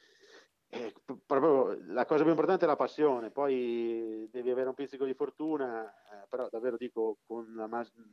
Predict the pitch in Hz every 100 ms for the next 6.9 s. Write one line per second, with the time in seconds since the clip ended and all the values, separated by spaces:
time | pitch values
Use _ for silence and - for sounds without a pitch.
0 | _ - 107 120 - 123 123 117 120 117
1 | 135 110 98 107 - - 120 120 113 123
2 | 131 123 135 127 123 _ _ 107 113 101
3 | 151 - 123 117 104 104 _ - 123 -
4 | 120 117 113 - 135 113 98 _ _ _
5 | - 120 123 117 127 120 120 120 117 -
6 | 104 120 110 135 120 117 - 135